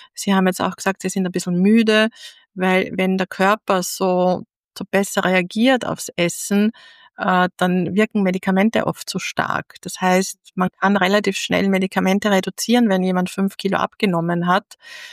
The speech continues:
Und am besten ist eine partnerschaftliche Arbeit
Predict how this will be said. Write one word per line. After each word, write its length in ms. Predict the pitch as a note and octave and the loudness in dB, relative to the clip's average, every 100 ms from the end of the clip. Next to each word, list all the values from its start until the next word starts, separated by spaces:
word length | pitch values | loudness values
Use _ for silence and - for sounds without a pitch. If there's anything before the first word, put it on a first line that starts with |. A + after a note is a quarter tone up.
| - - | -20 -4
Und 200 | F#3+ G3 | -2 -2
am 160 | F#3+ | -4
besten 520 | - G#2 A3+ - A#3+ | -2 0 0 -2 -4
ist 300 | F#3+ G#3+ G#3 | 0 0 0
eine 180 | G#3 G3+ | -2 -2
partnerschaftliche 920 | - G3+ G#3+ A3+ F#3+ F#3 - - - | -2 -4 -2 -2 -2 -4 -6 -6 -4
Arbeit 680 | D#3+ E3+ F3+ F#3 F3+ _ - | 0 -2 0 0 0 _ -20